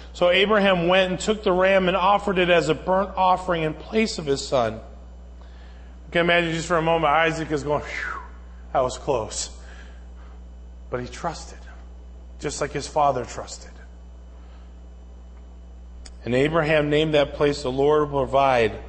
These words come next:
So today it is said, "It will be provided on the Lord's mountain." Look at verse fifteen. Then the angel of the Lord called to Abraham a second time from heaven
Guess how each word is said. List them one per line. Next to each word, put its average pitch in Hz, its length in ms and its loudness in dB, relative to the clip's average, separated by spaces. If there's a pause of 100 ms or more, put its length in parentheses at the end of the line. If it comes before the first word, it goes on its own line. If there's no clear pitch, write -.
(280)
So - 160 0
today 143 320 4
it 151 100 2
is 147 140 -2
said, 156 180 4
"It 143 80 4
will 135 160 2
be 139 160 0
provided 147 500 4
on 127 220 4
the 127 100 -2
Lord's 131 360 0
mountain." 127 400 -2 (2500)
Look 180 160 2
at 175 40 4
verse 147 240 2
fifteen. 135 540 -4
Then 165 140 2
the 180 100 4
angel 185 340 2
of 180 60 2
the 160 60 4
Lord 160 400 4
called 175 380 4
to 165 140 0
Abraham 170 440 0
a 165 40 -2
second 202 480 -2
time 135 280 0
from 127 180 -2
heaven 101 420 -10